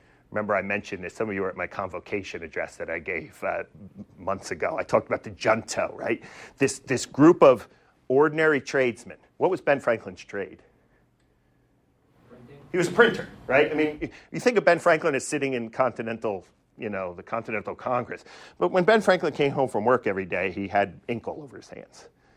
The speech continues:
Speaker 1: <laughs> right? You know, he had to clean up. He was a wor-, he was a tradesman. He was a worker.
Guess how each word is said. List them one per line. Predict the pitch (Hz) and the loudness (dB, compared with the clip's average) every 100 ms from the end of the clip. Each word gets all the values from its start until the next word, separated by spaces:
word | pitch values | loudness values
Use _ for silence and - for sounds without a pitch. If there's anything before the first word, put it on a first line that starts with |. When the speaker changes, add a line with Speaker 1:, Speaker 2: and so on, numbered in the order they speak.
| _ | _
Speaker 1:
<laughs> | _ _ _ _ - | _ _ _ _ -6
right? | 185 - - 349 | -2 -2 2 4
You | - 208 - | 4 2 4
know, | 127 | 4
he | 123 | 6
had | 170 | 4
to | 226 | 2
clean | - 320 135 | -2 0 4
up. | 127 - - _ _ _ _ - | 2 2 -10 _ _ _ _ -6
He | |
was | 151 | -2
a | 180 | 2
wor-, | 196 196 | 2 2
he | |
was | 190 | 0
a | 185 | -2
tradesman. | - 302 175 - - | -2 -2 -2 -8 -20
He | - - 175 | -20 -12 -2
was | 185 | 4
a | |
worker. | 220 233 - - | 6 4 2 -14